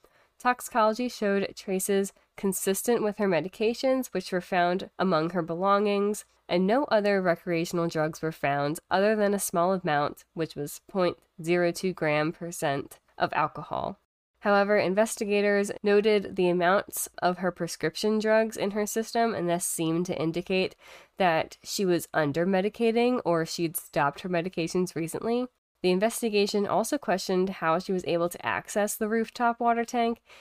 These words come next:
in the first place, since the doors and stairs to the roof were supposed to be locked, with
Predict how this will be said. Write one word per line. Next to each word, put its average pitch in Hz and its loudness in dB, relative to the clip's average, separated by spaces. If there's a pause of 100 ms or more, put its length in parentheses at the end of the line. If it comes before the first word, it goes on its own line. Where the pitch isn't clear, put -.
(160)
in 175 2
the 156 0
first 151 -2
place, 240 2
since 202 0
the 185 -2
doors 175 0
and 190 0
stairs 175 0
to 190 -2
the 180 0
roof 165 -2
were 170 0
supposed 175 -4
to 190 -8
be 170 2
locked, 160 -2 (320)
with 175 0